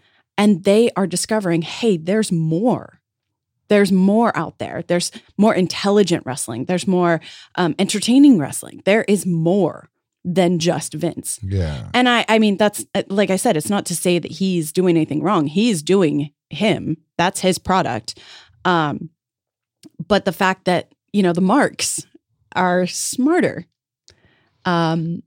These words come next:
Speaker 1: they are becoming more
Speaker 2: The
Speaker 1: about
Speaker 2: marks?
Speaker 1: it.
Speaker 2: That's so mean.
Speaker 1: The marks, yeah. I mean, they're, hey,
Speaker 2: They're
Speaker 1: we're, we're all
Speaker 2: fans.
Speaker 1: marks. And we say that in training, you
Speaker 2: <laughs>
Speaker 1: know?
Speaker 2: Yeah.
Speaker 1: We're all marks. If we weren't, we wouldn't be here.
Speaker 2: Yeah.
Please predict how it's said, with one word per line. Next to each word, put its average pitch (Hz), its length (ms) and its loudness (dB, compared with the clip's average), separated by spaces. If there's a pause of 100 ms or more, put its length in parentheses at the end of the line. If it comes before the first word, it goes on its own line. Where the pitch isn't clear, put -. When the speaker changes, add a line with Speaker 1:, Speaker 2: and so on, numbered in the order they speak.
Speaker 1:
they 185 160 2
are 175 100 2
becoming 175 420 0
more 165 500 0 (640)
Speaker 2:
The 240 60 4
Speaker 1:
about 185 100 6
Speaker 2:
marks? 165 500 6
Speaker 1:
it. 190 60 2
Speaker 2:
That's 185 180 -2
so 240 160 4
mean. 185 600 2
Speaker 1:
The 117 60 6
marks, 139 500 -2
yeah. 190 140 -2
I 320 140 0
mean, 392 200 4
they're, 403 180 2 (260)
hey, 370 200 4 (140)
Speaker 2:
They're 202 120 4
Speaker 1:
we're, 330 140 6 (260)
we're 320 160 6
all 165 160 6
Speaker 2:
fans. 330 100 8
Speaker 1:
marks. - 460 2 (260)
And 220 200 4
we 277 120 6
say 294 220 4
that 262 160 4
in 233 60 0
training, 254 420 6
you 190 80 4
Speaker 2:
<laughs> - 0 -
Speaker 1:
know? 196 60 8
Speaker 2:
Yeah. 190 200 6 (240)
Speaker 1:
We're 220 240 4
all 214 220 4
marks. 185 500 0
If 196 140 -4
we 202 80 2
weren't, 254 380 2
we 196 120 4
wouldn't 196 240 4
be 165 120 6
here. 160 120 0
Speaker 2:
Yeah. 87 520 0